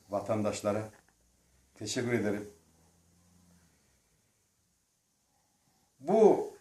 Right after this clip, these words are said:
konuştuklarımı dinleyen bütün cumhuriyete selamlarımı sunarım.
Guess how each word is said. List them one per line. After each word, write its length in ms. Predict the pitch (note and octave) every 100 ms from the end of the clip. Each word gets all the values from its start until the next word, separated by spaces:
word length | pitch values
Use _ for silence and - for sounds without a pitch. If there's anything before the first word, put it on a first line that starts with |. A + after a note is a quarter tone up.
| -
konuştuklarımı 1040 | - - D#3+ D3 D3+ C#3 C#3+ C#3+ C#3+ D3 D3 - _ _ _ _ _ _ _ _ _
dinleyen 560 | C3 B2+ B2+ C3+ B2+ - - _ _ _ -
bütün 300 | B2+ F#3+ D#3
cumhuriyete 460 | A2+ A2 G#2+ G#2+ A2
selamlarımı 600 | - G#2+ G#2+ G2+ G2 F#2
sunarım. 420 | - G#2 G#2+